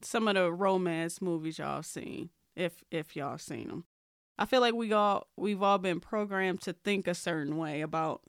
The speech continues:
how, um, relationships should behave and how we should think and how we should look and how we should feel.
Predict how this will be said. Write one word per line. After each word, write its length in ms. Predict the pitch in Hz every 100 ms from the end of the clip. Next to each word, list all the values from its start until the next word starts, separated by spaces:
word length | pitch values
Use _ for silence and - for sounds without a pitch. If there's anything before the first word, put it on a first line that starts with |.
| 202 -
how, 540 | 214 190 190 185 170 - _ _ _ _ _ _ _ -
um, 360 | 180 170 165
relationships 760 | 170 180 196 - 190 - 156 -
should 160 | 196 170
behave 500 | 170 190 180 180 156
and 140 | 160
how 300 | 175 185 180
we 100 | 180
should 300 | 175 170 156
think 380 | 202 185 185 180
and 380 | 135 117 107 175 _ _ _
how 260 | - 190 190
we 120 | 190
should 240 | 185 190
look 440 | 170 185 190 196 -
and 200 | 151 170
how 180 | 190 185
we 80 | 185
should 200 | - -
feel. 460 | - 196 160 160